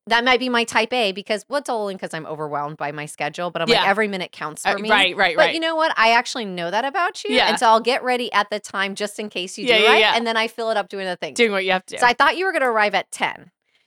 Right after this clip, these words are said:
Speaker 2: So I thought we said ten thirty for some reason.
Speaker 1: Ugh, it's okay. And I knew in my text I probably should have said that. But anyway, so I was like,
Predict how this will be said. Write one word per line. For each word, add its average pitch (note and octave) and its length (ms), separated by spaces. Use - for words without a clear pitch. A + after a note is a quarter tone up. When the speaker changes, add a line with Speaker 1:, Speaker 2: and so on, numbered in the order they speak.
Speaker 2:
So D4 140
I D#4+ 120
thought G#4+ 120
we A4 80
said D#4 160
ten A#3 200
thirty G#3 240
for F3 120
some E3 200
reason. - 320
Speaker 1:
Ugh, D3+ 140
it's E3 180
okay. F3+ 160
And F#3 80
I F#3+ 80
knew A3+ 180
in C#4 80
my A3+ 120
text G#3 240
I F#3 60
probably F3 260
should E3 120
have D3+ 80
said C#3+ 120
that. D3 100
But A3 80
anyway, A#3+ 220
so A3+ 140
I - 40
was G#3+ 100
like, G#3 240